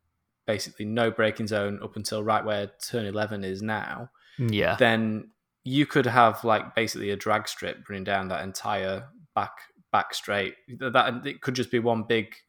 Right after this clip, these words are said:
Speaker 1: almost one big arch that goes all the way around the top of the track,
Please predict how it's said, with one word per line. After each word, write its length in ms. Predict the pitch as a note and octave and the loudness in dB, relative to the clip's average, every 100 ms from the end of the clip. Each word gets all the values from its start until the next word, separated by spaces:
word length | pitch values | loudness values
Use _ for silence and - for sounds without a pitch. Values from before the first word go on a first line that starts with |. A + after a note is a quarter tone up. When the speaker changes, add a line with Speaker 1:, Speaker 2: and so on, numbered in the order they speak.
| _ _ | _ _
Speaker 1:
almost 360 | A#2 A2+ - | -2 -2 -4
one 200 | A#2 A#2 G#2+ | 0 0 0
big 200 | G#2+ - | -4 2
arch 460 | G#2 G2+ F#2 - - | 4 4 2 -4 -8
that 140 | - | -6
goes 180 | G#2+ G2+ | -6 -2
all 140 | G#2+ | -2
the 60 | G#2 | 0
way 160 | G#2 | -2
around 420 | G2+ G#2 G#2 G2+ F#2 | 0 0 0 -4 -8
the 80 | G2 | -6
top 260 | - G#2 | -4 -4
of 60 | F#2+ | -8
the 80 | F#2+ | -8
track, 500 | A2 F2 - - | -4 -4 -4 -12